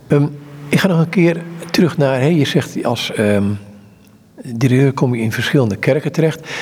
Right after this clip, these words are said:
En mensen fronsen, denk ik, dat heb je al eerder gezegd, heel vaak een wenkbrauwen van, ja, een fitnesscentrum of een communitycentrum. Ja, dat ontheiligt ons gebouw. Ehm, hoe ga je ermee om? Want je kunt wel op een gegeven moment zeggen: "Nou ja, goed, dat, dat, dat maar niet." Maar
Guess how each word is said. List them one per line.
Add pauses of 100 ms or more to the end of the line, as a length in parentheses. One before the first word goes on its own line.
(280)
En
mensen
fronsen, (300)
denk
ik, (240)
dat
heb
je
al
eerder
gezegd,
heel
vaak
een
wenkbrauwen
van,
ja,
een
fitnesscentrum
of
een
communitycentrum. (840)
Ja,
dat
ontheiligt
ons
gebouw. (320)
Ehm, (680)
hoe
ga
je
ermee
om?
Want
je
kunt
wel
op
een
gegeven
moment
zeggen:
"Nou
ja,
goed,
dat, (120)
dat,
dat
maar
niet."
Maar